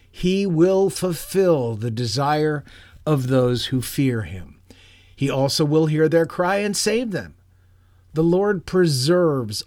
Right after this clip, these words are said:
all who love him, but all the wicked he will destroy."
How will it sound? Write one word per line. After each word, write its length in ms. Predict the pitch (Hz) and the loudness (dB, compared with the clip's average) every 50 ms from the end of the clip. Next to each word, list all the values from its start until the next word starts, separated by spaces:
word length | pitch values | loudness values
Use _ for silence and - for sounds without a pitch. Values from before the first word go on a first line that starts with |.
| _ | _
all 380 | - 170 170 156 143 123 113 110 | -6 -4 -4 -2 -2 -4 -6 -6
who 180 | 107 92 117 135 | -8 -6 -4 -4
love 360 | 131 131 131 135 135 127 98 | -2 -2 -2 -2 -4 -4 -6
him, 360 | 90 101 92 87 82 80 82 - _ _ _ _ _ _ _ _ _ _ _ - | -8 -12 -12 -14 -16 -20 -20 -20 _ _ _ _ _ _ _ _ _ _ _ -2
but 140 | 147 147 151 | 0 2 2
all 100 | 151 143 | 2 2
the 80 | 139 | 2
wicked 520 | 135 131 156 185 - - 123 104 90 87 - _ _ _ _ _ _ _ _ | 2 2 2 2 0 0 -4 -8 -8 -12 -18 _ _ _ _ _ _ _ _
he 160 | _ - 170 160 | _ -4 -2 -2
will 240 | 127 120 107 104 | -2 -4 -6 -8
destroy." 720 | 101 104 120 - - - - 131 120 107 90 80 78 80 | -10 -10 -8 -8 -8 -8 -8 -10 -10 -10 -12 -14 -18 -20